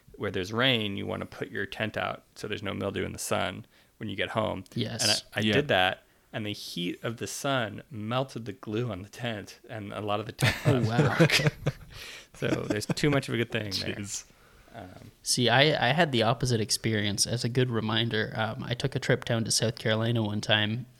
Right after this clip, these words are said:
Speaker 2: to visit when I was still in Ottawa, and I wanted to visit my family in South Carolina,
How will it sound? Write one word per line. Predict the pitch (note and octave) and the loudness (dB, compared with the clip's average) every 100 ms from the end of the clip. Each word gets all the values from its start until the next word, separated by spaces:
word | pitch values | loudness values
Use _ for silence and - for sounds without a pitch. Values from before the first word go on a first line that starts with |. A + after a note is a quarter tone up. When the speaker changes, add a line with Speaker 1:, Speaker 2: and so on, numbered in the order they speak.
| - | -6
Speaker 2:
to | A#2+ | -4
visit | A#2+ A#2 G#2+ - C#3+ C#3+ | -2 0 -2 -4 -14 -12
when | - A#2+ | -2 0
I | A2+ | 2
was | - | 4
still | C3+ B2+ | 4 4
in | A2+ | 4
Ottawa, | A2+ A#2 G#2+ | 2 2 0
and | A2 | -2
I | A2 | -2
wanted | G#2+ G#2+ | -2 -2
to | G#2 | -4
visit | A#2+ A2 G#2+ | -4 -4 -4
my | A2+ | -2
family | A#2+ A#2 A2+ | 0 0 0
in | A2+ | -2
South | A#2 A2+ - | 0 -2 -2
Carolina, | A#2 A2+ B2 D3 | -2 0 0 -2